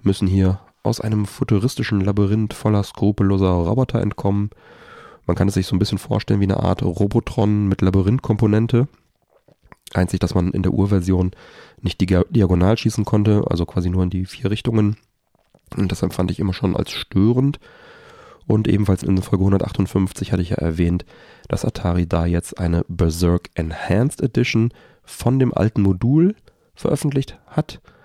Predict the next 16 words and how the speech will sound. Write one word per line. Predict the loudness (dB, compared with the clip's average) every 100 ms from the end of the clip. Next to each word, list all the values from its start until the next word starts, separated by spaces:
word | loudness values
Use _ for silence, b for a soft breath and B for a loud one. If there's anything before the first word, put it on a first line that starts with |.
| b b b b -4
Und | -2 -2
hab's | -4
dann | -4 -4
auch | -2
in | 0
der |
letzten | -2 -2 0
Sendung | 2 2 0 -6 -14
kurz | -4 -4 -4 -8
erwähnt. | -6 -4 0 2 0 -2 b b b b
Dieses | -14 -16 -14 -4 -2 0
Modul | 0 0 0
funktioniert | 0 0 0
auf | 0
dem | 0 0
zweitausendsechshundert | -2 -2 0 0 -2 0 0 0 -2